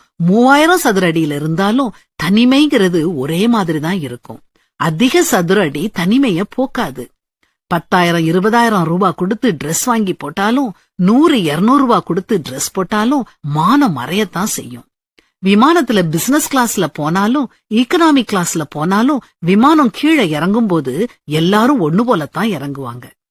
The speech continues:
இதுல இருந்து நமக்கு என்ன தெரியுது? உண்மையான சந்தோஷம் பணத்துல இல்ல, பணத்தால கிடைக்கும் ஆடம்பரத்திலயும் இல்ல. அப்புறம் எதுலதாங்க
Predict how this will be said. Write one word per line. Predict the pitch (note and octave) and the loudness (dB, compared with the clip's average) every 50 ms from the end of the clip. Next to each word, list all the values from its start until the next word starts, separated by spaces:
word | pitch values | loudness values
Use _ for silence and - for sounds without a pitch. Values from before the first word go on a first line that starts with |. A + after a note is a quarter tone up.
| _ _ _ - _ _ _ _ A#3 | _ _ _ -20 _ _ _ _ -2
இதுல | A3+ A3 D4 D4+ D#4+ | 0 2 2 2 4
இருந்து | D4 C4+ B3 E4 D4 | 2 2 2 0 0
நமக்கு | A#3+ F#3+ F#3 - A3+ G3 | 0 -2 -2 -4 -4 -4
என்ன | D3 C#3+ D3+ F#3+ B3+ D4 - | -4 -2 0 0 0 0 0
தெரியுது? | G#3+ F3 D#3 D#3 D3+ C3 C3+ C3+ C#3+ D#3 - _ _ _ _ _ | -2 -4 -4 -4 -6 -8 -8 -12 -14 -14 -18 _ _ _ _ _
உண்மையான | - G3+ F#3 G3 G#3 A3+ A#3+ B3 C4 C4+ D4 D4+ F4+ | -6 -2 2 2 4 4 4 4 4 4 4 4 2
சந்தோஷம் | - - F#3 E3 E3+ E3 F3+ F3+ F3 - D3+ C3 A2+ A2+ - - | 0 0 -2 -2 0 0 0 -2 -2 -2 -6 -6 -6 -8 -6 -4
பணத்துல | G#3+ A#3 C4+ D4+ - - C#4 C#4 | -2 -2 -2 -2 -2 -2 -2 -2
இல்ல, | G#3 D#3+ D#3 E3 G3 F#3 - - _ _ _ _ _ _ _ _ _ _ _ _ - G3 | -2 -2 -4 -4 -4 -6 -8 -10 _ _ _ _ _ _ _ _ _ _ _ _ -2 0
பணத்தால | G3 G#3+ A#3+ - - D4+ D4+ | 2 2 0 0 0 0 0
கிடைக்கும் | D#4+ F4+ F4 - A3 F#3 G3+ F#3+ - G#3+ G#3+ D#3 A#2 A2+ B2+ | 2 0 0 -2 -2 -2 -2 -4 -4 -4 -4 -4 -4 -4 -4
ஆடம்பரத்திலயும் | D#3+ F#3+ B3 B3+ B3 A#3+ F#3+ E3 - D#3+ D3 C#3+ D#3 A3 | -2 0 2 2 2 2 0 -2 -4 -6 -6 -4 -2 0
இல்ல. | C#4 B3+ F#3 D3 D3 C3 A2+ - _ _ _ _ _ _ _ _ _ _ _ | 0 0 -2 -4 -6 -8 -12 -16 _ _ _ _ _ _ _ _ _ _ _
அப்புறம் | - C4 - - F4 D#4+ A3+ | -6 -6 -2 0 0 0 0
எதுலதாங்க | E3 D3+ C#3 E3 F3 G3 G#3 A3+ A3+ A#3 A#3 | 0 -2 -2 0 -2 0 0 2 0 2 2